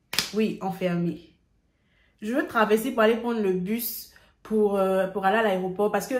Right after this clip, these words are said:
euh, on avait, genre, c'était peut-être, je suis sortie deux heures trente ou trois heures avant le check-in, en fait. Ou bien, le, oui, le check-in à l'aéroport. Et je me suis dit, « Bon, je vais prendre mon temps, je vais arriver, je vais attendre, c'est mieux. »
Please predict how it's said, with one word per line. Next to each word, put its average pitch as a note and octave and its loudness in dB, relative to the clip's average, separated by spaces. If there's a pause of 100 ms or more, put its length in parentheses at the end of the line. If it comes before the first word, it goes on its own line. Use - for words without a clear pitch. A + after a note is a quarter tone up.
(180)
euh, F#3 0 (640)
on G#3 0
avait, G#3+ 0
genre, B3 0
c'était B3 -4
peut-être, B3 -4
je A3 -10
suis G#3+ -8
sortie B3 0
deux B3 -2
heures A#3 0
trente A3 -2 (680)
ou B3+ -6
trois A#3 0
heures G#3 0
avant A3 0 (480)
le G3+ 0
check-in, G#3+ -2
en F3+ -2
fait. F#3 -10
Ou G3 -14
bien, G3 -6
le, F#3 -4 (120)
oui, G#3+ -4
le G3 0
check-in G3+ -4 (100)
à F#3+ -6
l'aéroport. F3 -6 (500)
Et G3+ -2
je G3 -4
me G3 -4
suis F3+ -6
dit, « G#3+ -4
Bon, G#3 2
je A3 0
vais A3+ 0
prendre A3 -2
mon F#3 -2
temps, G#3 -2
je G3 -6
vais G3+ -2
arriver, G3+ -2
je F#3 -6
vais G3+ 0
attendre, G3+ -4
c'est F3+ -8
mieux. » F3+ -4